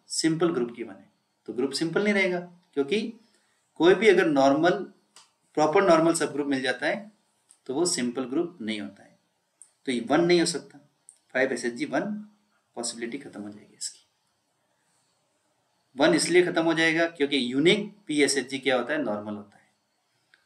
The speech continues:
अगर अपने पास में एक ही मिल गया फ़ाइव एसएचजी,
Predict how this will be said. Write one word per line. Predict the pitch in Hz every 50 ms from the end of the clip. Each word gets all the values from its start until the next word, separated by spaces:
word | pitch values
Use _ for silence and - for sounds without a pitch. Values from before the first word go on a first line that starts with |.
| _ _
अगर | 117 120 - 156 160
अपने | 160 156 156 151 151
पास | 147 139 127 127 - 139
में | 151 156
एक | - - - 139 139 147 143
ही | 147 185
मिल | 165 143 120 110
गया | 107 110 113 123 151 180 175 _ _ _ _ _ _ _ _ _ _ _ _ _ _ _ _ _ _ _ _ _ _ _ _ _ _ _ _ -
फ़ाइव | 131 131 131 104
एसएचजी, | 113 107 - 117 117 120 143 165 180